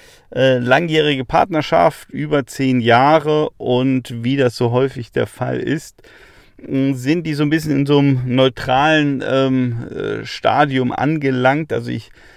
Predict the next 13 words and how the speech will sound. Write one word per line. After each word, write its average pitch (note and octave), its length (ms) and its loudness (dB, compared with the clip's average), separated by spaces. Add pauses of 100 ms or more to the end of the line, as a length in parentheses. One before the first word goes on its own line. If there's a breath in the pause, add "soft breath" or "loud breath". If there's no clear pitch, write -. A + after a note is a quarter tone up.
(160 soft breath)
nenne C3 300 0
das B2 160 2
auch A#2+ 160 0
gerne B2 280 0
die A2+ 140 -4
Wohngemeinschaft, B2+ 1000 0
ähm, A#2+ 400 0
wo B2+ 180 0
man C3 280 0
irgendwie B2 480 -2
zusammen A#2 460 -2
lebt. B2 400 -2 (500 soft breath)
Äh, B2 260 -2